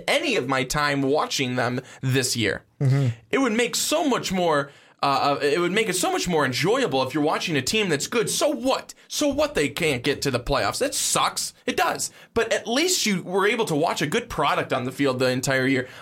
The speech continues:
Speaker 1: Oh man, you know, we're gonna be, we can be right here again next year. And we may not have that ban.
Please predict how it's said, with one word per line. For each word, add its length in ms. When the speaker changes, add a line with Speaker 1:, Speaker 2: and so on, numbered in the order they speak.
Speaker 1:
Oh 100
man, 240
you 60
know, 80
we're 180
gonna 140
be, 120
we 520
can 120
be 80
right 320
here 240
again 360
next 340
year. 220
And 160
we 100
may 160
not 180
have 220
that 200
ban. 280